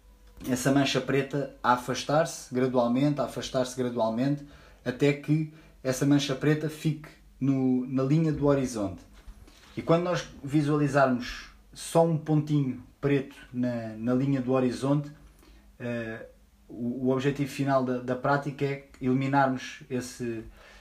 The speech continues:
esse, esse pontinho preto. Eh, eliminarmos totalmente aquilo que era uma mancha, passou a ser um ponto, e depois no final eliminarmos esse ponto do, do nosso cenário, do nosso cenário mental.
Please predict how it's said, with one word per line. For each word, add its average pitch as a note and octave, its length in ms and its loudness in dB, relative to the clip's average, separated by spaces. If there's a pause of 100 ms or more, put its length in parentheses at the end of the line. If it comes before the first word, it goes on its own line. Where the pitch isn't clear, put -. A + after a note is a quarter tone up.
(280)
esse, A2 920 -4 (400)
esse B2+ 220 0
pontinho C#3 420 0
preto. G#2+ 400 -2 (1040)
Eh, A#2+ 560 -2
eliminarmos C#3 580 4
totalmente C#3+ 640 2 (1300)
aquilo D3 300 2
que D3 100 0
era D3 120 8
uma C#3+ 160 6
mancha, D#3+ 420 4
passou C#3+ 300 -4
a C#3+ 40 2
ser D3 200 2
um C#3 100 2
ponto, D3+ 380 -2
e C#3 40 -4
depois C3+ 240 0
no C#3 120 0
final C#3 360 0
eliminarmos C3 560 0
esse B2+ 180 -2
ponto C3+ 320 -4
do, A#2+ 340 -8
do A#2+ 180 -4
nosso B2+ 380 -2
cenário, B2 460 0
do A2 120 -8
nosso A#2+ 280 -2
cenário A#2 300 -2
mental. G2 560 -6